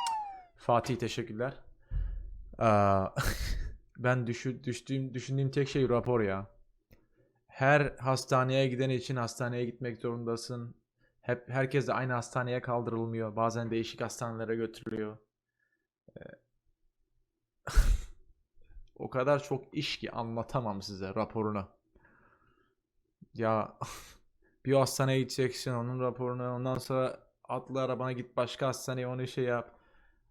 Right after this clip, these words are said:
Üf. Bazen böyle şeylere gönder, anons geliyordu bana. Yani cidden diyordum, "Ben bu işi yapmak istiyor muyum ya?" "Yok Erdal, sen yapmak istemiyorsun bu işi. Çık abi, çık.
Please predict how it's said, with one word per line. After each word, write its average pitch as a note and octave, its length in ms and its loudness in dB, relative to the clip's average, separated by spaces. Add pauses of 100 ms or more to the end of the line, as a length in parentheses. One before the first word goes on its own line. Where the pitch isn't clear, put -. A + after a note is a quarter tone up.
Üf. - 380 -10 (840)
Bazen C#3+ 340 6
böyle D3 200 8
şeylere C#3+ 400 4
gönder, B2+ 280 2
anons C3+ 360 0
geliyordu A2+ 300 4
bana. C3+ 340 0 (840)
Yani A2+ 220 0
cidden C#3 360 2
diyordum, B2+ 220 4
"Ben D3+ 200 0
bu E3 80 0
işi C3 240 0
yapmak A#2+ 480 -4
istiyor - 260 0
muyum - 220 0
ya?" C6+ 140 -2 (100)
"Yok E3+ 180 2
Erdal, C#3 280 6
sen B2 220 0
yapmak G#2+ 380 -4
istemiyorsun C#3 500 -4
bu - 40 -18
işi. - 120 -20
Çık - 300 -8
abi, A#2 280 -2
çık. - 340 -4